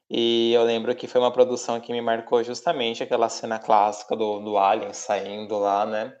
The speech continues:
do, de um dos tripulantes. Então, a gente fica, "Meu Deus do céu,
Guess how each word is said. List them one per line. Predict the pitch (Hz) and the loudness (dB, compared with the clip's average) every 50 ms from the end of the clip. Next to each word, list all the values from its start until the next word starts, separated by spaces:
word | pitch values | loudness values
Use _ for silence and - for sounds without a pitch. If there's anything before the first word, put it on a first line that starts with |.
| _ _ | _ _
do, | - 110 104 101 101 98 98 98 98 98 | -2 0 0 2 2 0 0 0 -2 -4
de | 98 110 | -6 -6
um | 107 104 | -6 -6
dos | 101 104 - | -8 -12 -8
tripulantes. | - - 226 - - 104 104 104 101 101 104 104 - - 113 107 113 | -4 -4 -4 -2 0 0 2 2 2 2 0 -2 -2 -4 -4 -4 -4
Então, | 110 107 104 - - 110 104 104 104 104 107 110 110 110 | -4 -6 -6 -4 0 2 4 6 6 6 6 4 4 2
a | |
gente | 107 113 110 - | 0 -2 -6 -10
fica, | - - - - - 107 | -12 -14 -12 -10 -6 -4
"Meu | 107 107 | -4 -4
Deus | 104 107 110 113 117 117 | 0 2 2 2 2 2
do | 117 120 | -2 -8
céu, | 113 - - - 113 107 104 98 107 - - - | -10 -6 -2 0 2 2 2 0 0 -4 -10 -16